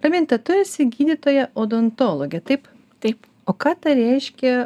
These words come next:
Speaker 1: protezuojanti gydytoja odontologė? Aš net pasižiūrėjau jūsų puslapį, ane, jūsų klinikos, ta prasme, ne gydytoja odontologė, bet dar protezuojanti.
Speaker 2: A, na taip,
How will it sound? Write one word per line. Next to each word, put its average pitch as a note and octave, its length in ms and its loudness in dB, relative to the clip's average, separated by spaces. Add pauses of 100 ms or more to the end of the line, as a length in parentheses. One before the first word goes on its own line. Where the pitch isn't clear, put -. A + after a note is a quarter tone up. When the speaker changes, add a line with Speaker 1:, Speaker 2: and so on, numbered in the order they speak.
(160)
Speaker 1:
protezuojanti G#3 880 -2
gydytoja D#3 400 -2
odontologė? D3+ 560 -2
Aš - 140 -6
net D#3 160 -6
pasižiūrėjau F3 480 0
jūsų E3 340 -8
puslapį, B3 460 0
ane, F#3 240 -2
jūsų F3 240 -10
klinikos, A#3 480 0 (400)
ta - 240 -18
prasme, G3 320 -2 (400)
ne E3 180 -4
gydytoja G3 320 0
odontologė, A#3+ 640 0
bet A3 220 2
dar B3 240 4 (160)
protezuojanti. G3+ 880 -2 (760)
Speaker 2:
A, A#3+ 140 0 (100)
na B3+ 240 0
taip, A#3+ 380 -4